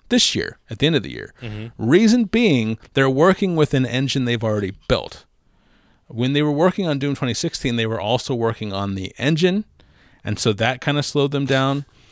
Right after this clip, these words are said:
Speaker 1: So this is kind of a Doom to Doom two situation where they have the tech. They already have a template. They have a blueprint. They could, depending on how much the engine has or hasn't changed, release Doom two faster than most people might think.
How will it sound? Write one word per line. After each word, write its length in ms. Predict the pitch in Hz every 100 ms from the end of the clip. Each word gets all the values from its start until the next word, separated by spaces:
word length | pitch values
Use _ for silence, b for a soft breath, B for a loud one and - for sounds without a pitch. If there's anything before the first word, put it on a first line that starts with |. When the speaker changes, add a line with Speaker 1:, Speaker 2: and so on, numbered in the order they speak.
| b b
Speaker 1:
So 140 | - 147
this 200 | 202 -
is 80 | -
kind 220 | 220 185
of 100 | 147
a 60 |
Doom 580 | 117 - 143 151 151 151
to 100 | - 120
Doom 400 | 117 143 147 127
two 640 | - - 143 156 190 214 b b b
situation 720 | - 175 - 175 175 - 214
where 100 | 165
they 120 | 135 127
have 220 | 147 143
the 80 | 120
tech. 520 | - - 156 - -
They 100 | 143 156
already 140 | 175
have 160 | 170 143
a 40 |
template. 540 | - 156 151 - 82
They 60 | 98
have 100 | 117
a 100 | 131
blueprint. 680 | 113 139 151 - 95 95 - B B B B -
They 140 | 120
could, 480 | 120 - 269 196 147
depending 340 | 131 156 175 160
on 100 | 147
how 100 | 151
much 220 | 135 -
the 100 | 127
engine 260 | 127 120
has 220 | 113 127 113
or 60 |
hasn't 260 | 113 110 104
changed, 560 | - 151 123 107 -
release 420 | 113 120 120 123 -
Doom 460 | 113 131 127 120 110
two 720 | - - - 135 117 104 101 101 b b -
faster 420 | 147 143 - 139
than 140 | 120
most 240 | 120 117 -
people 200 | 113 104
might 180 | 98 -
think. 300 | - -